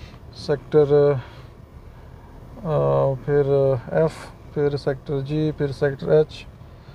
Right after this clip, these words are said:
उसके बाद फिर ये area सारा आता है। और ये सामने आप देख सकते हैं, ये आगे सारी H side जो है उसकी कंटिन्यूटी है, और आगे ये एच वाले commercial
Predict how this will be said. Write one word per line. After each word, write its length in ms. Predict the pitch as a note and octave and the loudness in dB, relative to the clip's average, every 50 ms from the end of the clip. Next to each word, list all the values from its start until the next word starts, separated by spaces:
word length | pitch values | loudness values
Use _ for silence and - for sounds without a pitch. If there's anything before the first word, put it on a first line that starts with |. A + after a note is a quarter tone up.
| - - - - - - | -20 -20 -20 -16 -12 -12
उसके 200 | E3 - - E3 | -10 -6 -2 2
बाद 280 | D3+ D#3 D#3 D#3 D3+ | 6 8 8 8 6
फिर 200 | C3+ - - D3+ | 4 0 -4 -4
ये 280 | C#3+ D3 D3+ D3+ D3 C#3+ | -2 -2 -2 0 0 0
area 200 | C#3 C#3 D3 D3 | 0 0 0 0
सारा 240 | C3 D3 C#3 C#3+ C#3+ | 0 0 2 2 2
आता 180 | C#3 C3+ F3 | 2 2 -2
है। 80 | E3 - - - - - - - - - - - - - - | -4 -4 -6 -16 -20 -20 -20 -20 -20 -20 -20 -20 -18 -8 -4
और 160 | D#3+ D3+ D3+ | -2 -2 0
ये 80 | D#3+ D#3+ | -2 -2
सामने 340 | D#3 - D#3+ D#3+ E3+ F3 F3 | 0 0 2 2 2 2 0
आप 100 | E3 D3+ | 0 0
देख 160 | D3 D#3 D3+ | 0 -2 -2
सकते 280 | - F3+ E3 D#3+ - F3 | -2 -2 -4 -2 -2 -4
हैं, 180 | E3 E3 D#3 - - - - F3+ - - - E3+ | -4 -4 -6 -8 -14 -18 -16 -16 -14 -10 -8 -4
ये 120 | E3 D#3+ | 0 2
आगे 220 | D#3 D3+ D3 D3 D#3 | 2 2 2 2 -2
सारी 340 | D3 - D3+ D3+ D3+ E3+ F3+ - - - - - - - - - - - - - - | -6 -6 -6 -6 -6 -6 -10 -12 -18 -20 -20 -20 -20 -20 -20 -20 -20 -20 -12 -6 -4
H 160 | D#3+ D3+ - | -4 -4 -2
side 280 | - D#3+ D3+ C#3+ D3 | 0 2 2 2 2
जो 120 | C#3+ D3 D3 | 0 -2 -2
है 140 | D3 D3+ D3+ | 0 0 0
उसकी 220 | C#3 - - D3+ | 0 -2 -4 -6
कंटिन्यूटी 460 | C#3+ C#3 C#3 D3+ C#3+ D3 D3 D3 F3+ | -6 -6 -6 -6 -6 -6 -6 -4 -4
है, 140 | E3 D#3 D3 - - - - - - - - - - - - | -6 -6 -6 -10 -14 -20 -20 -20 -20 -20 -20 -20 -20 -10 -4
और 180 | F3 D3+ D3 D3 | -2 0 4 6
आगे 220 | C#3+ C#3+ C#3+ C#3+ | 6 4 4 2
ये 120 | D3 D3 D3+ | -2 -2 -2
एच 240 | D3 D3 C#3+ - D3+ | -2 -2 -2 0 0
वाले 220 | D3 C#3+ C#3 C#3 | 0 0 0 0
commercial 440 | C#3+ C#3 C#3 B2+ - - C#3+ C#3+ | -2 -4 -6 -6 -6 -8 -8 -8